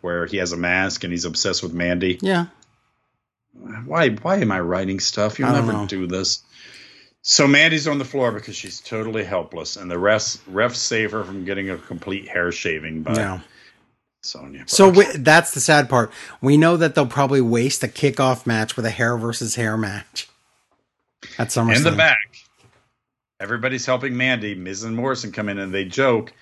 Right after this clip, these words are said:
Speaker 1: and they make hair puns, and also say that she's gonna wind up with a soccer mom haircut.
Speaker 2: Yeah.
Speaker 1: So
Speaker 2: Well, th-,
Speaker 1: that
Speaker 2: I, I think they said that she had that now.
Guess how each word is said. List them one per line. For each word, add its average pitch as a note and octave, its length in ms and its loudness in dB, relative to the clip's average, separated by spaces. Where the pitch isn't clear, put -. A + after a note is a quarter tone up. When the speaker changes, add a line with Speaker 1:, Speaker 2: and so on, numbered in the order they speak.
Speaker 1:
and A2+ 160 -4
they A#2 100 4
make A#2 260 0
hair F3+ 300 2
puns, C3+ 640 -4
and A#3 240 0
also A#3 420 0
say E3+ 280 -2
that C#3 160 -12
she's C#3 200 -12
gonna C#3 200 -4
wind B2+ 260 0
up A#2 180 -4
with A2+ 260 -6
a G#2+ 300 0
soccer A2+ 460 -4
mom F#2 260 -6
haircut. G2 380 -6
Speaker 2:
Yeah. A#2 240 -4
Speaker 1:
So G#2 320 -6
Speaker 2:
Well, E3+ 120 8
th-, F3 80 0
Speaker 1:
that F3 240 2
Speaker 2:
I, F3 100 4
I - 20 8
think A#3+ 220 0
they A#3+ 140 2
said - 460 2
that C#3 160 0
she - 120 0
had C3+ 120 4
that A#2 160 2
now. G2+ 580 -6